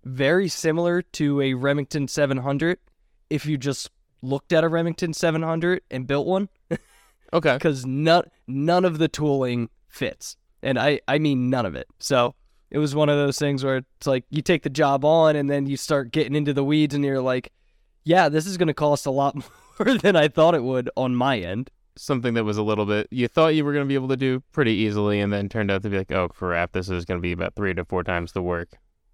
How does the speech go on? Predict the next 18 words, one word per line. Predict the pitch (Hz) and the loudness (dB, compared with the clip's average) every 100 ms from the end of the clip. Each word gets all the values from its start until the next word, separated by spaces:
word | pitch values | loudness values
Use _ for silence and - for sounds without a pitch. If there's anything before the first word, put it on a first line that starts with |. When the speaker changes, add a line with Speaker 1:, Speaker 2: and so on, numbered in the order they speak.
| _ _ - | _ _ -6
Speaker 1:
Yeah, | 160 185 | -2 0
man, | 170 156 151 | 0 0 -2
it's | 143 - | -4 -2
just, | 180 - - | -2 -2 -8
it's | 147 | -6
little | 139 170 180 | -2 0 0
things | - 135 127 127 | 0 0 -2 -4
like, | 135 127 - | -2 -4 -2
uh, | 127 117 113 - - | -4 -2 -4 -8 -8
okay, | 147 160 123 | -2 0 2
they're | 151 143 | 2 0
a | |
Trilug. | - 143 131 107 82 - _ _ _ _ _ | 0 0 0 0 -2 -6 _ _ _ _ _
So | - 147 | -6 -2
Speaker 2:
Okay. | 117 120 127 123 | 0 0 0 0
Speaker 1:
now | 131 131 | 2 2
I | 131 | 2
need | 127 131 127 127 120 | 2 0 0 -2 -6